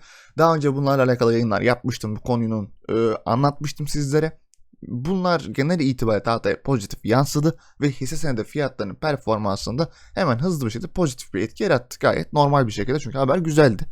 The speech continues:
Hem haber güzeldi, hem yatırımcının da işine yarardı tabii ki. İyi haberler geldi. İyi haberlerin etkisini de karşılığını verdi. Ama farkındaysanız şirketin yaptığı iki bin yirmi üç yılından beri olaylar üç kademesi var diye hep anlatıyoruz biliyorsunuz ki. Ana kademe,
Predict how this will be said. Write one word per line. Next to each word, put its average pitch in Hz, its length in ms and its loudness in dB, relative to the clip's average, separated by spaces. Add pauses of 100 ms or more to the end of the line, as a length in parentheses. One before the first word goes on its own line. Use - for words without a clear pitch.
(280)
Hem 151 140 0
haber 180 220 4
güzeldi, 175 500 2
hem 165 180 0
yatırımcının 139 380 0
da 110 60 2
işine 110 240 -2
yarardı 104 240 0
tabii 110 260 -2
ki. - 140 -12 (360)
İyi 214 160 2
haberler 135 360 6
geldi. 110 420 -2 (180)
İyi 240 140 0
haberlerin 175 320 2
etkisini 131 460 -6
de 190 120 -8
karşılığını 156 500 0
verdi. 104 300 2 (300)
Ama 208 380 0
farkındaysanız 190 760 0
şirketin 202 460 -4
yaptığı 139 360 0
iki - 320 -4
bin 190 100 0
yirmi 185 340 -2
üç 226 220 -6
yılından 147 340 0
beri 104 260 0
olaylar 185 360 0 (160)
üç - 160 -10
kademesi 143 440 0
var 113 160 6
diye 101 120 4
hep 104 160 -4
anlatıyoruz 107 420 -4
biliyorsunuz 104 400 -6
ki. - 120 -10 (300)
Ana 180 220 2
kademe, 120 480 2